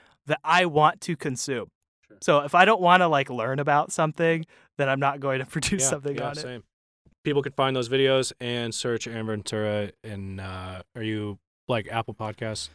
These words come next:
Speaker 1: Yeah, all the podcast
Speaker 2: Okay, cool.
Speaker 1: feeds, whatever.
Speaker 2: Cool.
Speaker 1: Yeah, there's
Speaker 2: Cool.
Speaker 1: a lot of 'em there.
Speaker 2: And they can learn, you know, Aaron Ventura plus Lightheart plus Aquinas
Speaker 1: <laughs>
Speaker 2: plus
Speaker 1: Yeah, follow me on Twitter. <laughs> And, uh, and th-, so I, I tell people,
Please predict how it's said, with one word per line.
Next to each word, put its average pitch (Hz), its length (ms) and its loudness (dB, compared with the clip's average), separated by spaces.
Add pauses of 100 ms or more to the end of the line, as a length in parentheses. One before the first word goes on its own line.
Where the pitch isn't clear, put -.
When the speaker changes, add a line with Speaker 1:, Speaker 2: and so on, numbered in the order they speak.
(340)
Speaker 1:
Yeah, 156 160 0 (340)
all 190 160 8
the 165 160 4
podcast 131 800 -2
Speaker 2:
Okay, 101 120 -16
cool. 175 200 -12
Speaker 1:
feeds, 110 500 -6
whatever. 110 340 -8 (240)
Speaker 2:
Cool. 123 200 -2
Speaker 1:
Yeah, 110 180 -8
there's 156 260 2
Speaker 2:
Cool. 135 80 4
Speaker 1:
a - 20 4
lot 113 180 2
of 107 80 -6
'em 110 100 -2
there. 110 240 -2 (180)
Speaker 2:
And 120 280 -2
they 117 80 0
can 117 160 -2
learn, 113 400 -4
you 120 100 -6
know, 104 200 -6 (420)
Aaron 113 220 -4
Ventura 110 500 -4
plus 107 360 -6 (200)
Lightheart 104 500 -6
plus 104 340 -8 (320)
Aquinas 101 440 -4
Speaker 1:
<laughs> - 40 -18
Speaker 2:
plus - 440 -10
Speaker 1:
Yeah, 160 80 4
follow 202 240 8
me 220 160 4
on 208 100 4
Twitter. 185 640 2 (240)
<laughs> 226 160 4 (300)
And, 165 240 6
uh, 170 180 4 (240)
and 180 200 6
th-, 233 100 4 (160)
so 185 200 6 (180)
I, 170 260 0 (180)
I 165 60 -4
tell 190 160 6
people, 175 200 6